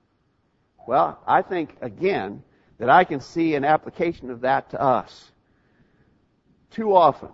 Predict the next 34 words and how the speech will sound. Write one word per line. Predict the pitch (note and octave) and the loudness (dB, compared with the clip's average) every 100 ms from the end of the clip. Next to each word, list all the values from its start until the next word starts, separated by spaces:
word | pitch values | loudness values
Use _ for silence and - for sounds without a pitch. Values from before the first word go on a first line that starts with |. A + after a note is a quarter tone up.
| - _ _ _ - - | -20 _ _ _ -20 -6
we | C#3+ | -4
continue | E3+ D3 B2 - G#3+ G3 D3+ | -2 -4 -4 0 0 0 -2
in | C#3 C3 | -2 -4
things | C3 E3+ D#3+ D3+ | -2 0 0 -2
that | C#3 A#2+ | -4 -4
we | C#3 E3 | -4 -4
know | D3+ D#3 E3+ A#3 D3+ F2+ G#2+ - _ _ - | -4 -6 -2 -2 -2 -6 -10 -16 _ _ -12
we | C#3 | -10
should | C#3 C#3+ A#2 | -10 -14 -8
give | C3 B2 | -8 -4
up. | A#2 G2 _ _ _ _ _ _ _ _ _ | -4 -6 _ _ _ _ _ _ _ _ _
Too | A3 G#3+ | -4 2
often, | A#3+ A#3+ D3+ C#3+ | 2 0 -4 -6
we | E3 | -6
stay | - - F#3+ G#3 G#3+ | -8 -10 -4 -2 -2
involved | F3+ D3+ G3+ A#3 F#3+ C#3+ | -4 -2 0 0 -4 -6
in | D3+ | -8
things | - F#3 F3+ D3 | -4 -2 -2 -4
that | D3+ | -4
we | E3 | -2
know | E3 F#3+ G#3+ | 2 4 4
we | F3 E3 | 4 -2
should | - D#3 - | -6 -10 -2
quit. | A3+ G3 - - - _ _ - | 4 4 2 -6 -20 _ _ -10
Evil | A3 A#3+ G#3+ | -6 -2 -4
catches | - A#3 A#3 - C#3 A#2 | -2 -2 -2 -2 -6 -6
us. | E2+ - | -10 -8
It | C#3 | -10
holds | - - B3 C4 A#3 A#2+ | -8 0 2 2 -2 -4
us. | A#2 F3+ | -4 -4
It | |
even | G#3 G#3+ G3 | -2 0 2
addicts | D#3+ C#3 B3 C#4 - - | 0 -2 -6 -6 -10 -8
us. | C3 G2+ - | -6 -6 -10